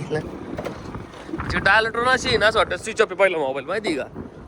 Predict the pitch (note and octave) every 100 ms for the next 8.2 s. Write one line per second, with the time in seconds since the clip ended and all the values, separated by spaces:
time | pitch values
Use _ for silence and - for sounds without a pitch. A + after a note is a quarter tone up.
0 | - F3+ G#3+ E3+ F3 F3 F#3+ F#3 C#3+ C3+
1 | D#3 D#3 - - - - - - - -
2 | C#3+ F3+ F#3+ F#3+ G#3 G#3+ G#3 A#3+ A#3+ A#3
3 | A3+ A3+ A3+ A#3 A#3 A3+ A#3 A3+ E3 C3+
4 | B2+ A#2+ B2 - - - - - - -
5 | - - - - - - - - - -
6 | - - - - - - F3 E3+ F#3 F#3
7 | F3 F#3+ F#3 G3 G3+ F#3+ D#3 F#3 G#3 F#3+
8 | F#3